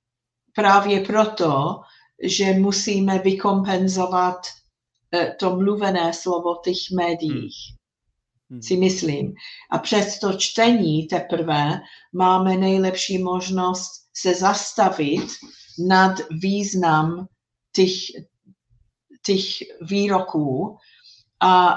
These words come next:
Speaker 1: a dát to do souvislosti a, eh, pozoro-, a, a nebo hlou-, jak bych řekla, prohloub-, prohloubit do, do významu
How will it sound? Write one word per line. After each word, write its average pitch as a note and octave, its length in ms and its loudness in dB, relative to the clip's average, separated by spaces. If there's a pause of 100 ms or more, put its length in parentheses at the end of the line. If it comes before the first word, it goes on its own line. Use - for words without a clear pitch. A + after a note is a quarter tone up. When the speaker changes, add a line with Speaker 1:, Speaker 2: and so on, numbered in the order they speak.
(100)
Speaker 1:
a F3 420 2 (160)
dát F#3+ 460 2
to G3 120 -2
do F#3+ 160 -2
souvislosti F3 1300 -4 (440)
a, F3 420 4 (100)
eh, E3 360 -2 (180)
pozoro-, G3 520 -2
a, E3 180 -6
a F3 60 -6
nebo F#3 240 -2 (760)
hlou-, G3 380 -2 (440)
jak F#3 160 -6
bych F#3+ 120 0
řekla, D#3 560 -6
prohloub-, G3 640 0 (260)
prohloubit F#3 840 0
do, F3 340 0
do F3 160 -2
významu F3+ 600 -4